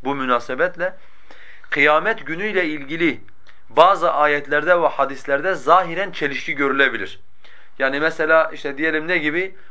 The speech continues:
Allah Azze ve Celle ayet-i kerimede diyor ya işte hani biz mesela o gün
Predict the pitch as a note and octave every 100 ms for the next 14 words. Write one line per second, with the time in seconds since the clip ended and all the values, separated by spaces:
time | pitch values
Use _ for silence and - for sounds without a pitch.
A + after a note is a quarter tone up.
0 | - C#3+ C#3+ D#3+ D#3 D3 D3 C#3+ D3+ D3
1 | D3 D3 - C#3+ C#3 C#3 D3 C#3+ D3+ C#3+
2 | A#2+ B2+ B2+ B2+ C#3 C#3+ C#3+ C#3 C3+ E3
3 | D3+